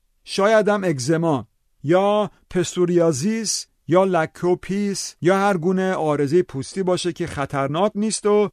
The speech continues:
ناهنجاری پوستی جدی به حساب نمیاد. به عبارتی، اگه در بدن یه نفر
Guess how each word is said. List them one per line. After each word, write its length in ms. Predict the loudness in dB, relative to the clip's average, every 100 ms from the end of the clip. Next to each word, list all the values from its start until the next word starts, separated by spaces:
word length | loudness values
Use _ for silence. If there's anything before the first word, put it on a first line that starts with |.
| _ -6
ناهنجاری 1040 | -2 0 0 -2 -2 0 0 2 2 2
پوستی 840 | -2 -10 -8 -8 -8 -6 -2 -2 -2 -8 _
جدی 680 | -4 2 2 2 0 0 -2 -6 0
به 80 |
حساب 420 | 0 0 -2 -2 -4
نمیاد. 340 | -4 -4 -8 _ _ _ _ _ _ _ _ _ _ _ _ _ _ _ _ _
به 140 | -2 0
عبارتی، 640 | 2 4 2 0 -4 -6 -6
اگه 280 | -2 -2 0
در 220 | 2 2
بدن 560 | 0 -2 -2 0 0 0
یه 300 | 0 0 -2
نفر 460 | -2 -6 -8 -10